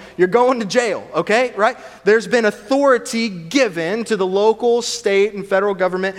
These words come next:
arenas to, to make sure that we're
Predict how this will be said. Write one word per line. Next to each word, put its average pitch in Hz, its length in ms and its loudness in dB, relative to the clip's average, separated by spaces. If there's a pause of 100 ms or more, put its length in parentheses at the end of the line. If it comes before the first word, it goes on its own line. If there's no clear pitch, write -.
(260)
arenas 196 840 0
to, 196 200 -2
to 196 140 -4
make 208 280 0
sure 190 320 -2
that 185 160 -2
we're 180 180 0